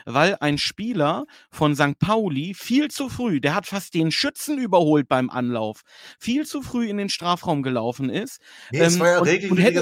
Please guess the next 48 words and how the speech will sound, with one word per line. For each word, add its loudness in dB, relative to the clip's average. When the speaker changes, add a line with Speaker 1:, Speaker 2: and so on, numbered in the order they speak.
Speaker 1:
er 6
das, 2
Speaker 2:
Verhalten 2
des 2
Speaker 1:
ja, 4
ich -2
weiß, 4
Speaker 2:
Torwarts. -8
Speaker 1:
äh, -2
der, 0
Speaker 2:
Ja. 0
Speaker 1:
der, -2
letztendlich -4
die, -8
äh, -2
die, -6
der -8
Auslöser -6
der -4
Wiederholung -4
war -2
aber, -6
dass, -8
dass -6
Ron -4
Robert, -4
äh, 0
äh, -6
wie -14
es -14
Torwarte -4
nun -6
mal -2
in -4
der -2
Regel -6
so -6
machen, -4
diesen -6
Schritt -8
nach -8
vorne, -6
um -2
den -2
Winkel -4
zu -10
ver-, -2
verändern, -4